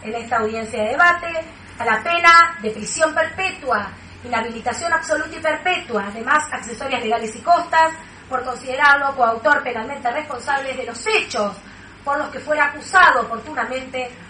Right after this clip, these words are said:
por este Ministerio Público Fiscal y subsumido legalmente en conductas ilícitas vigentes al momento de los hechos. Se lo absuelva por, eh, en relación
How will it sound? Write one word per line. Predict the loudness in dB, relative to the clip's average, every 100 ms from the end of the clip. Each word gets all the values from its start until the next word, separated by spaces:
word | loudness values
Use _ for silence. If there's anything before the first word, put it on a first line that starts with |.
| -6
por | -2 0
este | 0 -4 -2 -2 -2
Ministerio | -10 -12 -8 -6 -4 -8 -10 -14
Público | -12 -10 -10
Fiscal | -12 -6 -4 -4
y | -8
subsumido | -16 -18 -16 -14 -6 0 0 -2 -10 -20 -10
legalmente | -2 2 2 0 -6 -8 -6 -6 -8 -14 -18 -16
en | -6
conductas | -6 -6 -10 -4 -4 -4 -14
ilícitas | -14 -12 -10 -10 -12 -10 -8 -8 -12 -16 -18
vigentes | -14 -2 2 2 -2 -8 -8
al | -8
momento | -6 -6 -6 -4
de | -6
los | -6 -12
hechos. | -14 -12 -14 -14 -18 -20 -10 -10 -10 -10
Se | -4
lo | -4
absuelva | -4 0 2 4 8 8 6 0 -16 -10
por, | 2 6 8 6 2 -12 -20 -20 -20 -20 -20 -18 -10
eh, | -6 -4 -4 -6 -6
en | -4
relación | -2 -2 2 2